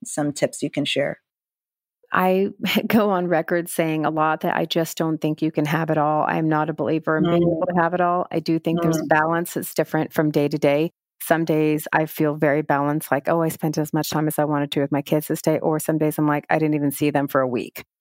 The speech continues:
Speaker 1: <laughs>
Speaker 2: So it
Speaker 1: <laughs>
Speaker 2: really, it really does m-, change on a day-to-day basis. I just
Speaker 1: Yeah.
Speaker 2: don't think it's possible to say there's one way to do a balance. I think whatever makes you happy and feeling more balanced, like, right now I'm pretty out of balance in my,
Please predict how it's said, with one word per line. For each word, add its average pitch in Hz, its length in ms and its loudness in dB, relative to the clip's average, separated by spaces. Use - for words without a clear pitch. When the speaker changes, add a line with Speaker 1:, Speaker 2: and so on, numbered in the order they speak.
Speaker 1:
<laughs> - 440 2
Speaker 2:
So 190 280 4
it 202 140 6
Speaker 1:
<laughs> - 160 -2
Speaker 2:
really, 196 440 4
it - 120 0
really 196 340 2
does 160 420 2
m-, 151 100 -2
change 156 760 2
on 165 140 2
a 151 60 2
day-to-day 151 440 2
basis. 156 560 0
I 196 80 2
just 254 220 0
Speaker 1:
Yeah. 165 80 2
Speaker 2:
don't 190 180 -2
think 175 260 2
it's 165 260 -2
possible 165 500 0
to 180 80 -2
say 147 280 0
there's 151 280 -2
one 151 340 0
way 147 200 2
to - 100 -6
do 151 160 0
a 135 40 -2
balance. - 420 0
I 185 40 2
think 185 220 -2
whatever 185 460 2
makes 180 340 -2
you 160 180 2
happy 156 380 0
and 156 120 0
feeling 156 340 0
more 147 140 2
balanced, 147 380 0
like, 160 160 -2
right 180 160 2
now 175 140 2
I'm 156 100 -2
pretty 156 240 0
out 151 180 2
of 151 80 -2
balance 147 360 2
in 147 100 0
my, 143 280 2